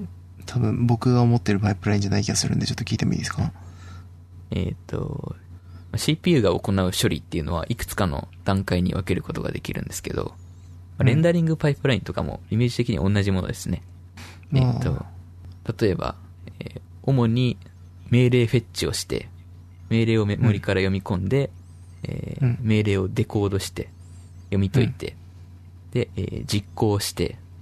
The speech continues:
Speaker 1: うん。
Speaker 2: メモリにアクセスして、ライトバッ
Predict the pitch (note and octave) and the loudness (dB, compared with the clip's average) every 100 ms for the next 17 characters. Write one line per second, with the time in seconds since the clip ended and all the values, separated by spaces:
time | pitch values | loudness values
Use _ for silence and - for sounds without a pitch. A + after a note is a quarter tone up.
0 | - - - - - - C#3 A#2+ - G#2 | -20 -20 -20 -20 -12 0 2 2 0 0
1 | G#2 G2+ G2+ - G#2+ - - - - - | 2 2 0 -2 -6 -6 -8 -6 -8 -2
2 | C#3 C#3 - - - - F#2+ F#2+ G2+ F2+ | 0 0 -4 -20 -14 -2 0 2 -2 -2